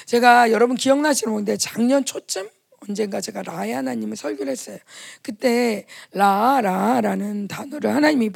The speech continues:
자꾸 떠올려 주셔서, "이 라하가 뭘까?" 그러면서 찾으면서 라하가 보다라는 뜻을 가진 단어라는 걸 알게 됐죠. 근데 이제 라하가 그냥 보는데, 어, 보는데 뭐가 바뀌나? 보는데 뭐가 바뀌나? 그런데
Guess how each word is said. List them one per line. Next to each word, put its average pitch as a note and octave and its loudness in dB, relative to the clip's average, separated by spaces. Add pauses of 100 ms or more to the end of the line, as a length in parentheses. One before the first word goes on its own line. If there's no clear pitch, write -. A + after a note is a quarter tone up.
(260)
자꾸 - -12
떠올려 E4 0
주셔서, G#3 -4
"이 G3+ -4
라하가 G3+ -4
뭘까?" G#3 -2
그러면서 G3 -8
찾으면서 D#4 -2 (400)
라하가 G#3+ 2
보다라는 A#3 -6
뜻을 - -8
가진 - -10
단어라는 G3+ -8
걸 F#3+ -10
알게 F#3+ -8
됐죠. F#3+ -8 (520)
근데 C4+ 4
이제 C#4+ 8
라하가 A3+ 6
그냥 B3+ 2
보는데, G#3 0 (320)
어, B3 2
보는데 D4 2
뭐가 G3+ -2
바뀌나? G3+ -8
보는데 G3+ -2
뭐가 G3+ -6
바뀌나? G3 -10
그런데 F#3+ -6